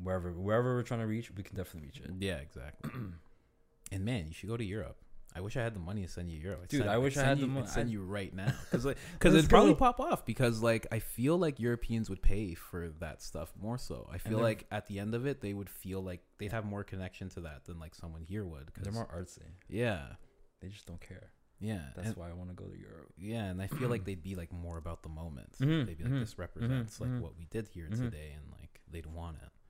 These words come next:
Speaker 1: Yeah.
Speaker 2: Whereas here, it's like, we don't
Speaker 1: Here, it's more, it's more commercial.
Speaker 2: Mm-hmm.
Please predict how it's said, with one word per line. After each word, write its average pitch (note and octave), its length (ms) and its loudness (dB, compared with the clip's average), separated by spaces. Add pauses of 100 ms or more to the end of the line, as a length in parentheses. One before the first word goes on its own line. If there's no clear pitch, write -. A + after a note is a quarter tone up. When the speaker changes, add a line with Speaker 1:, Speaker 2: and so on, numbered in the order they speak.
(140)
Speaker 1:
Yeah. A#2 120 -2 (400)
Speaker 2:
Whereas F2 360 -8
here, G2 360 -8
it's - 200 -14
like, - 320 -18 (240)
we F2 100 -6
don't A#2 100 -4
Speaker 1:
Here, G#3 320 8
it's C3+ 300 -4
more, A#2+ 760 -2 (680)
it's - 140 -20
more D#3 80 -2
commercial. G2+ 480 -4 (580)
Speaker 2:
Mm-hmm. F2+ 260 -4